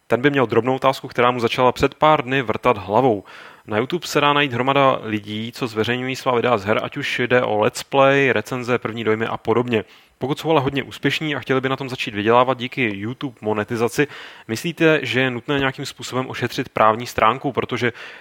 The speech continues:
YouTube má na tohle docela přísné podmínky a tak pokud zveřejníte video, kde hrajete a komentujete nějakou hru, pro jistotu s vypnutou hudbou,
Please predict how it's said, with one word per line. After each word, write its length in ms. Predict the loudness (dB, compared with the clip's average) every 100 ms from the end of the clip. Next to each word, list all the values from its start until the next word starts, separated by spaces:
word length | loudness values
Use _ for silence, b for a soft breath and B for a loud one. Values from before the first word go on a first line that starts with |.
| B
YouTube 340 | -2 -2 0
má 160 | 4 4
na 80 | 4
tohle 280 | 0 0
docela 320 | 0 0 0 0
přísné 360 | -2 -2 -2
podmínky 480 | 0 -2 -4 -6 -6
a 100 | -4
tak 240 | 0 -2
pokud 320 | -2 -6 -4 -4
zveřejníte 480 | 0 0 0 2
video, 260 | 4 6 4
kde 140 | 2
hrajete 420 | 0 4 4 4 0
a 60 |
komentujete 460 | 0 -4 -2 -2 2
nějakou 320 | 0 0 -2
hru, 260 | 0 -2 0
pro 180 | 2
jistotu 380 | 0 0 -6 -6
s 80 | -6
vypnutou 360 | -8 -6 -4 -4
hudbou, 320 | -2 0